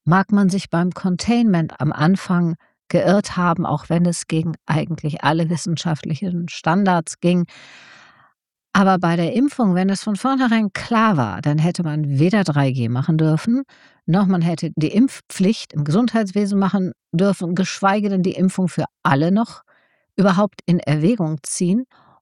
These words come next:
Und wenn das jetzt der Fall ist und es hochkommt und klar wird, dass das alles gelogen war, glauben Sie, dass da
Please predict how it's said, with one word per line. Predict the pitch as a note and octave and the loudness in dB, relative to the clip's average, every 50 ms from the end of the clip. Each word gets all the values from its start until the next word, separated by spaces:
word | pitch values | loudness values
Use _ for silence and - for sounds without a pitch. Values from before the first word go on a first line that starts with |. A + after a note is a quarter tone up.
| _ _ | _ _
Und | - F#3 F#3+ F#3 | 0 2 4 4
wenn | F#3+ G3+ | 4 2
das | G3+ A3+ G#3+ - - | 2 0 0 -2 -2
jetzt | G#3+ G3+ - - - | -6 -6 -6 -8 -6
der | - F#3+ | -4 -4
Fall | - - G#3+ A#3+ C4 | -2 0 0 0 2
ist | D#4 D4+ A3+ - - - | 2 0 0 -4 -6 -6
und | - F3 F3 | -4 -2 -2
es | E3+ E3+ - - - - _ _ _ _ _ | -2 -2 -4 -6 -10 -12 _ _ _ _ _
hochkommt | - - A#3 B3 - - - - G#3+ G3+ G3 - - - - | 0 2 2 2 0 -2 0 2 2 2 2 -2 -4 -12 -8
und | - F#3 E3+ - | -6 -4 -4 -4
klar | - - - G3+ F3 G3 A3 G3 D#3+ | -4 -2 0 2 2 4 2 2 2
wird, | D3 D3 C3 G#2+ G#2+ - - - _ _ _ _ _ _ _ _ _ | 2 2 0 0 -4 -6 -12 -16 _ _ _ _ _ _ _ _ _
dass | - F#3 F#3+ F3+ - | 0 2 2 2 0
das | - G3+ F3+ E3+ - - _ _ - | 0 0 0 0 -2 -8 _ _ -2
alles | E3 F3 F3+ G3 G#3 G#3+ - - - | 0 0 2 0 -2 -4 -6 -10 -6
gelogen | - F#3+ G3 G#3 B3+ D4 B3+ G3+ E3+ | -2 0 0 2 2 2 2 0 0
war, | D3 C3+ C#3 C#3 - - _ _ _ _ _ _ | 0 0 -2 -2 -6 -10 _ _ _ _ _ _
glauben | - F3 F3+ F3 G3+ A#3+ C4+ | 0 2 2 4 4 2 0
Sie, | A#3 - A#3+ A3+ | 0 -2 -2 -2
dass | G#3 G3+ F#3 - - | 0 -2 -4 -4 -4
da | - F#3 | -4 -4